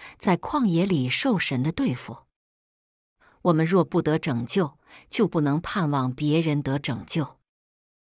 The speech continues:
我们若不能看见异象，就不能盼望别人能看见神的道路。我们若不走在其上，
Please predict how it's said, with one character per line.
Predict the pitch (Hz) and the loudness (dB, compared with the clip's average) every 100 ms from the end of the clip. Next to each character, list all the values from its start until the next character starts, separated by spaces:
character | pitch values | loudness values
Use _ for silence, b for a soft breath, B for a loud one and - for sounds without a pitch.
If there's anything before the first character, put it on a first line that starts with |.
| _ b b b | _ b b b
我 | - | 2
们 | 160 160 | 2 4
若 | 185 160 | 4 2
不 | 185 | 2
能 | 160 160 | 2 2
看 | - 202 | 0 -2
见 | 160 151 | 0 0
异 | 147 131 | 0 -2
象， | - 123 - B B B B | -2 -4 -6 B B B B
就 | - 269 | 2 2
不 | 214 | 4
能 | 180 220 | 4 2
盼 | - 311 220 | 0 0 2
望 | 185 151 B B B | 2 -2 B B B
别 | 175 175 | 4 6
人 | 214 180 175 | 6 4 4
能 | 160 | 2
看 | 175 - 175 | -2 -2 -2
见 | 151 160 131 | 0 0 0
神 | - 131 | -2 -2
的 | 165 | -2
道 | - 214 131 | -2 -4 -4
路。 | 131 - _ _ _ _ _ _ _ _ _ _ b - | -6 -10 _ _ _ _ _ _ _ _ _ _ b 2
我 | 180 | 4
们 | 180 | 4
若 | 233 190 | 2 2
不 | 202 | 0
走 | 180 151 | 0 -2
在 | 165 156 | 0 -2
其 | 135 - | -2 -4
上， | 143 147 127 | -2 -4 -6